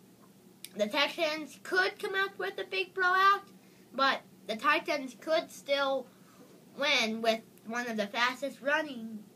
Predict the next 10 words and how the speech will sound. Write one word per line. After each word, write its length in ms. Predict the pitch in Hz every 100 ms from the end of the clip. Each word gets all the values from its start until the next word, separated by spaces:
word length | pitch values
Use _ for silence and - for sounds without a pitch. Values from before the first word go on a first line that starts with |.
| 240
running 460 | 285 320 294 226
backs. 400 | 208 - - -
So 500 | - 262 240 220 214 - - - - - - - - -
I 200 | 233 294
think 380 | - 339 330 -
that 220 | 285 285
the 60 |
Texans 680 | 269 269 262 - 269 285 277
will 240 | 277 277 269
win 420 | 240 208 208 202